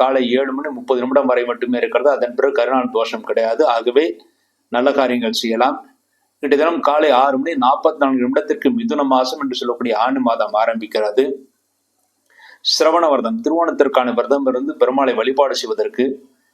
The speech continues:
ஹயகிரிவருக்கு பூஜை செய்வதற்கு மிக ஏற்ற தினமாக இன்றைய தினம் இருக்கிறது. பொதுவாக இந்த மாதம் பள்ளிக்கூடங்கள், கல்லூரிகள் திறக்கக்கூடிய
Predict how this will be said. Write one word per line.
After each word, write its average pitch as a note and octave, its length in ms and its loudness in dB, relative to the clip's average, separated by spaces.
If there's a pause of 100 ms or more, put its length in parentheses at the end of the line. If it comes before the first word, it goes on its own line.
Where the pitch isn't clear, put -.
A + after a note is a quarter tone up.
(300)
ஹயகிரிவருக்கு C#3+ 720 0 (100)
பூஜை D3 260 0
செய்வதற்கு B2 420 -2 (120)
மிக B2 100 0 (200)
ஏற்ற B2+ 260 2
தினமாக A#2 440 -2
இன்றைய A2 180 -8
தினம் A2 200 -4
இருக்கிறது. G#2+ 360 -2 (120)
பொதுவாக C3 480 2 (920)
இந்த C3 200 0
மாதம் D3 380 2
பள்ளிக்கூடங்கள், C3+ 760 2 (480)
கல்லூரிகள் C3+ 500 0 (120)
திறக்கக்கூடிய B2+ 560 0